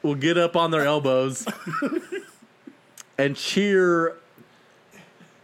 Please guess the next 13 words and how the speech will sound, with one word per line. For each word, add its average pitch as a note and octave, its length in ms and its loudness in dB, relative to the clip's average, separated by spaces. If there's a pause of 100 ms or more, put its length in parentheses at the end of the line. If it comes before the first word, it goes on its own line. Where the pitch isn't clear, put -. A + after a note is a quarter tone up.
(520)
Oh, C#3+ 1080 -8
I C3+ 100 -6
don't G2+ 180 -12
know G#2+ 80 -14
what A#2 100 -12
this C3+ 200 -16
was. C#3 360 -8 (300)
I D3+ 40 -10
can't B2 200 -6
read B2+ 100 -6
my B2+ 80 -6
own C3 100 -6
writing. C3 260 -6